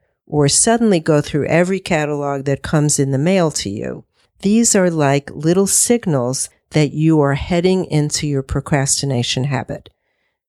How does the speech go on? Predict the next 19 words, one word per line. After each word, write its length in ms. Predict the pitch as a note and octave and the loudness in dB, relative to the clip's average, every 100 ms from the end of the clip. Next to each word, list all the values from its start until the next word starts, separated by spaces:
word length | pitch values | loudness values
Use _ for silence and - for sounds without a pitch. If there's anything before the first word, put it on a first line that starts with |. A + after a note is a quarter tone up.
| _ | _
And 140 | D#3 D3+ | 0 2
I 100 | D3+ | 0
want 440 | C#3 C#3+ D3+ - | 0 0 0 0
you 80 | D#3 | -2
to 100 | C3+ | -2
catch 480 | - - F3+ G3+ - | -4 -4 -2 -2 -2
yourself 480 | G3+ - F3+ E3 - | 0 0 0 0 0
doing 340 | D3+ D3 C#3+ | 0 2 0
them 280 | C3+ - C#3 _ _ _ | -4 -8 -10 _ _ _
and 240 | C#3+ C#3+ C#3+ | -4 0 2
not 280 | D#3 G3+ | 2 2
be 140 | - A#3 | 2 2
upset 580 | C4 - - B2 - - - | 2 0 2 0 -2 -10 -12
and 200 | B2+ B2 | -8 -6
not 240 | A2 - | -6 -4
be 180 | G#3+ G#3+ | -4 0
angry 440 | F3+ D#3+ D3+ D3 | 2 2 0 0
at 100 | D3 | -2
yourself. 500 | C#3+ C#3 - C#3 C#3+ | -4 -4 -2 -2 -6